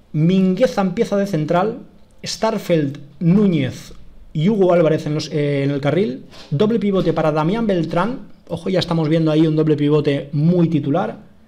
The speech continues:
Alfon en lugar de Aspas, Doubicas arriba y Svedberg de titular también por la banda izquierda,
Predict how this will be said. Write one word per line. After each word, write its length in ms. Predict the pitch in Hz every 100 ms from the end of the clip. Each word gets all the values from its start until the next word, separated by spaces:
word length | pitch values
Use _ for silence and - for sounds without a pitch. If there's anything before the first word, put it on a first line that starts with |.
| -
Alfon 460 | 190 226 220 180 160
en 140 | 151
lugar 240 | 147 180 185
de 120 | 143
Aspas, 540 | 151 - 226 - - - - - - -
Doubicas 640 | 131 190 175 165 233 180 151
arriba 400 | 175 202 214 -
y 120 | 208
Svedberg 720 | 202 - 208 214 185 214 220 220 - - - - - -
de 200 | 135 165
titular 400 | 160 165 156 165
también 280 | 151 139 160
por 120 | 147
la 60 | 135
banda 200 | 139 123
izquierda, 380 | - 127 -